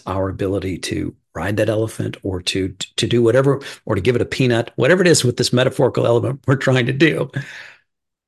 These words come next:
It, it all begins with your perspective,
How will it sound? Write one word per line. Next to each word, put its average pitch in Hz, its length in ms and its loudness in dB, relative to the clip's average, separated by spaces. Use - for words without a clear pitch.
It, 143 220 2
it 127 80 4
all 127 260 4
begins 127 380 2
with 101 340 -2
your 101 300 -4
perspective, - 800 -6